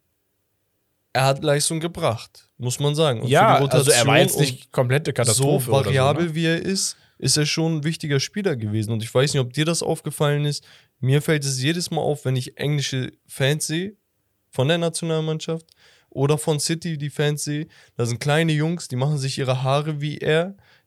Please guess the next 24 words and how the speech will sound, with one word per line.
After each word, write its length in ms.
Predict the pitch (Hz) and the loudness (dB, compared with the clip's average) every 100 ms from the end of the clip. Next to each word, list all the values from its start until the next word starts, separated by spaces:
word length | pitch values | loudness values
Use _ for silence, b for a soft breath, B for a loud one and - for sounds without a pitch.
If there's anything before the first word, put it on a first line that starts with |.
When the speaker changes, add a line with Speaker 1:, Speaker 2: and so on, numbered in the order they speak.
| - | -6
Speaker 1:
ziehen 240 | - 143 | 0 2
sich 160 | 135 147 | 0 -2
ihre 140 | 135 | -2
Stutzen 460 | - 147 147 - 160 | -2 -4 -2 0 0
runter 340 | 165 165 165 | 0 2 2
und 140 | 147 139 | 2 2
denken, 220 | 139 143 | 0 0
sie 140 | 131 | -4
sind 160 | 131 127 | -4 -2
Grealish, 380 | 151 175 151 - | 0 2 0 -2
so, 120 | 123 | -2
weißt 220 | 123 160 | 0 0
du, 40 | 135 | 2
weil 100 | 123 | 2
der 160 | 127 | 2
Speaker 2:
Ja. 160 | 123 117 | 2 2
Speaker 1:
Typ 80 | - | 2
ist 140 | 131 | 0
einfach 280 | 135 135 135 | 0 0 -2
ein 120 | 135 | -4
Idol 420 | 120 127 127 165 | -4 -4 0 0
für 160 | 196 127 | 0 -4
die 220 | 113 120 | -2 -4
junge 440 | - 120 127 123 | -4 0 0 0